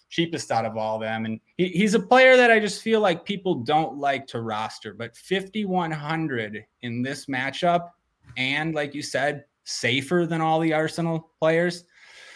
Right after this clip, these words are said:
Uh, if he starts, yeah, g-, give me some Emile Smith Rowe.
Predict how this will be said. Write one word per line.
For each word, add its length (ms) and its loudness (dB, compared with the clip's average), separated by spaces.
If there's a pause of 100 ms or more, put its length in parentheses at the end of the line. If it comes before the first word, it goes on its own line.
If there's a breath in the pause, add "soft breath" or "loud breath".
(160 soft breath)
Uh, 240 6
if 80 0
he 100 4
starts, 500 4
yeah, 200 0
g-, 280 -10 (120)
give 120 -2
me 120 -4
some 360 -4
Emile 280 -4
Smith 420 -8
Rowe. 540 0